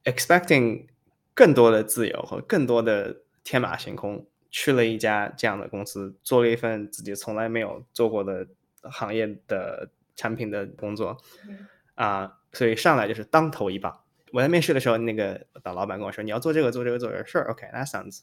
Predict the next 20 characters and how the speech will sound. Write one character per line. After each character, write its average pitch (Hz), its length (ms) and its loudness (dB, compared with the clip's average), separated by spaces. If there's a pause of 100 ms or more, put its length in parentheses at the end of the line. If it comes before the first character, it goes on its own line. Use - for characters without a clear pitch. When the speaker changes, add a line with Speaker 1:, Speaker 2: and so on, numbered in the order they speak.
(100)
Speaker 1:
interesting。” - 580 -14
我 - 80 -6
来 107 140 4
了 151 100 4
之 147 120 -4
后， 131 160 4
第 - 180 -4
一 170 60 -2
天 135 420 -2
跟 123 100 0
我 104 120 -2
说， 107 360 -2 (200)
“You're 139 100 4
gonna 175 180 6
work 147 200 4
on 127 220 0
identity。” 104 640 -8 (420)
Speaker 2:
嗯。 214 220 0 (600)
Speaker 1:
然 127 140 4
后 123 380 4